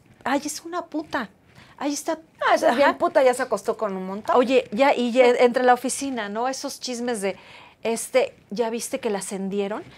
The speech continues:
Speaker 1: La ascendieron porque se acostó con el jefe. Mujeres, no propaguen chismes, no propaguen
Speaker 2: horrible el
Speaker 1: cosas
Speaker 2: chisme.
Speaker 1: que no les, eh, y aunque les constara, hay que ser sol-, solidarias. Sororidad, por favor.
Speaker 2: Sororidad.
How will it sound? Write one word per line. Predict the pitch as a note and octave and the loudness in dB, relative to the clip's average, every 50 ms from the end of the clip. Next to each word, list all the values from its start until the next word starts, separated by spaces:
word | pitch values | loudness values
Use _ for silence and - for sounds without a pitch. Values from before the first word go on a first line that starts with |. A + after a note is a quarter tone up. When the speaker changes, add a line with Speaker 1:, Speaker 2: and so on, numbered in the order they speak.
| - - - | -20 -12 -8
Speaker 1:
La | A3 A#3 | -6 -6
ascendieron | A3+ - C#4 C4+ C4 C4+ C4+ D4+ D#4+ F4+ G4 G4+ F#4 - | -6 -6 -6 -6 -4 -4 -4 -4 -4 -4 -6 -8 -4 0
porque | - B3 A#3 A#3 A#3 A#3 - A3+ | 2 4 4 4 2 -2 -8 -10
se | - B3 | -10 -10
acostó | A3+ - - A#3+ - - - - D4 D4+ D4+ | -8 -4 -4 -6 -6 -6 -6 -6 -6 -4 -4
con | - E4+ D#4+ C4+ | -6 -8 -6 -6
el | A#3+ | -8
jefe. | - - C4+ C4 - - - - - - - - _ - | -6 -6 -6 -6 -6 -8 -8 -12 -20 -20 -20 -20 _ -14
Mujeres, | A#3+ A#3+ - - C#4+ D4+ D4+ D4+ D4+ C#4+ - - _ _ _ _ _ - | -12 -12 -8 -6 -4 -2 -2 -2 -2 -4 -8 -14 _ _ _ _ _ -8
no | A3+ C4 D4+ D4+ | -4 -4 -4 -4
propaguen | D4+ D4 D4 C#4 C#4 - C#4+ C4+ C#4 B3+ C#4 C#4+ C#4 C4 | -2 0 0 0 0 0 -2 -2 -2 -4 -6 -6 -8 -8
chismes, | - - - C4 C#4 D4 - - E4+ D#4 D4 C#4 B3+ A#3 - - - | -10 -10 -10 -8 -8 -10 -10 -8 -8 -8 -6 -6 -8 -8 -10 -10 -8
no | B3+ C#4+ C#4+ | -6 -6 -4
propaguen | - E4 D#4+ - D#4 - - C#4 D4 D#4 E4+ F4+ F4 E4 | -2 -2 -2 -2 -2 -2 0 0 0 0 -2 -4 -6 -6
Speaker 2:
horrible | D#4+ C#4+ B3 G#3 - - C#3 | -6 -6 -8 -8 -10 -10 -10
el | B3 | -8
Speaker 1:
cosas | - C#4 D4+ D4+ - F#4 F4+ | -6 -6 -6 -4 -4 -6 -6
Speaker 2:
chisme. | - | -6
Speaker 1:
que | - C#4+ | -6 -6
no | C4 B3+ C#4 D4 | -4 -4 -4 -4
les, | D#4+ F4 F4+ - - - - - - - - - - | -2 -4 -4 -6 -8 -16 -18 -20 -20 -20 -20 -12 -8
eh, | - - - - | -8 -8 -6 0
y | A#3+ C#4 | 4 6
aunque | C4+ C4 C4 C4 C#4 | 6 6 4 2 -2
les | C4 C4 B3+ B3+ | -2 -2 -2 -2
constara, | - - C4 C4 B3+ - - - C#4+ D4 D#4 F4+ F#4+ F4 | -4 -8 -8 -8 -8 -8 -4 -2 0 2 4 4 6 4
hay | D4 D4+ | 4 2
que | D4+ - F4 D#4 | -2 -6 -10 -10
ser | - - E4+ E4+ E4+ - | -6 -2 0 0 0 0
sol-, | - - F4 F4 E4 - - | -2 -2 -2 0 -2 -2 -6
solidarias. | - - - - B3+ B3 A#3+ A#3+ A#3+ A#3+ G#3+ G3 B3+ C4+ C#4 D4 D4+ C#4+ C#4 A#3+ G#3+ G#3 - - - - - - - | -12 -6 0 2 4 4 4 2 -2 -4 -2 0 0 2 2 0 0 0 0 0 0 -2 -6 -14 -20 -20 -20 -18 -14
Sororidad, | - - - - D4 C#4 C#4 C4+ C4+ C4 C4 C4 B3+ B3+ A3 C4+ C4+ C#4 D#4 D4+ D#4 | -12 -4 2 6 6 8 8 8 6 4 2 2 -2 -2 0 0 2 2 0 0 -4
por | - C#4+ C#4+ C#4 C4+ | -6 -6 -6 -6 -6
favor. | - - A#3 A3+ G3+ A3 A#3+ B3+ C4+ C#4 C#4 A#3+ | -4 -2 -2 -2 0 2 4 4 4 4 2 -2
Speaker 2:
Sororidad. | - - - E3+ E3+ E3+ F#3 G3 G3 F3+ D#3 D#3 D3 D#3 D3+ D3+ | -6 -10 -8 -6 -6 -6 -6 -8 -10 -10 -12 -14 -14 -14 -14 -14